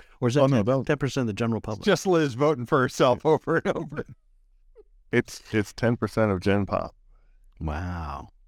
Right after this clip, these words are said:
Speaker 1: That's even worse.
Speaker 2: Well, you've got, you, you, I mean, the, the Never Trumpers didn't go away. They're still there. But now you have,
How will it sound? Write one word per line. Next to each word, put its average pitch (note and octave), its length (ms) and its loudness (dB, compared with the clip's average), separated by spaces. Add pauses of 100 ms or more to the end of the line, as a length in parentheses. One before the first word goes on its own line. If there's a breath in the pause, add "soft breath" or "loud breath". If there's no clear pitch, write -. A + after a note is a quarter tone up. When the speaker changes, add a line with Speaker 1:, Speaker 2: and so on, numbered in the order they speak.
(160)
Speaker 1:
That's - 200 -2
even F2+ 280 0
worse. F#2+ 400 -4 (2750)
Speaker 2:
Well, B2 180 2
you've B2 120 -2
got, C3 240 4
you, G#2+ 140 -8 (140)
you, G#2+ 180 0
I A2 80 -2
mean, G2 300 2
the, F#2+ 180 4 (420)
the F#2 160 2
Never F#2 260 0
Trumpers A#2 480 0
didn't G#2 260 0
go G#2 140 4
away. G2+ 300 4
They're F#2 160 0
still F#2+ 260 0
there. F2+ 400 0
But - 120 -8
now F#2+ 260 0
you F2+ 240 -2
have, E2 180 -2